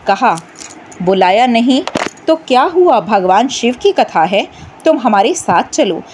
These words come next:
गांव के सभी औरतों की बात मानकर पूर्णिमा भी उनके साथ भगवान शिव की कथा में अमावस्या के घर चली जाती है।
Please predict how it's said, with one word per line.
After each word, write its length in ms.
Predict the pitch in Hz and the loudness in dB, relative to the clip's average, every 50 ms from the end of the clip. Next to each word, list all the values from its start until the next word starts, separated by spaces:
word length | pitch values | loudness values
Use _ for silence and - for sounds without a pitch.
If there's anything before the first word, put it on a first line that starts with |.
| - - - - | -20 -18 -10 -4
गांव 260 | 170 226 269 302 349 294 | 0 0 2 0 0 -2
के 140 | - 294 | -2 -2
सभी 340 | 285 - 254 214 233 294 262 226 | -2 0 -2 0 0 2 2 4
औरतों 320 | 208 220 233 - - 262 | 2 2 2 0 -4 -4
की 200 | - - 247 226 | -2 -2 -2 -2
बात 460 | 175 165 180 196 226 220 - - - - 190 | 0 0 0 0 0 0 -2 -6 -12 -10 -6
मानकर 520 | 175 170 180 240 320 320 - 220 170 - - - - - - - - | -2 0 0 0 0 0 0 0 -2 -2 -4 -10 -20 -20 -20 -8 -2
पूर्णिमा 420 | - 311 311 302 302 302 302 294 285 | 0 2 2 2 2 2 2 2 0
भी 280 | 233 269 277 269 277 269 | 0 0 0 0 0 0
उनके 320 | 240 240 233 226 233 226 220 | 2 2 2 2 2 0 0
साथ 240 | - 226 208 208 202 | 2 2 2 2 2
भगवान 480 | 196 226 196 180 180 180 185 214 226 220 | 0 0 -2 0 2 2 2 2 0 -2
शिव 220 | - - 220 208 | -2 -2 -4 -2
की 140 | - - 220 | -2 -4 -2
कथा 320 | - - - - 240 226 226 | -2 -2 -2 0 2 0 2
में 140 | 202 202 208 | 2 2 2
अमावस्या 520 | 202 190 185 175 175 180 185 - - 254 233 | 2 2 2 2 2 0 0 -2 -2 -2 -2
के 160 | - 202 175 | -2 -2 -2
घर 180 | - 233 214 - | -2 -2 -4 -2
चली 320 | - - 185 - 196 285 | -2 -4 -2 -2 -2 0
जाती 340 | - 403 370 370 - 262 214 | 2 2 0 2 0 -2 0
है। 180 | 208 170 170 | -2 -2 -4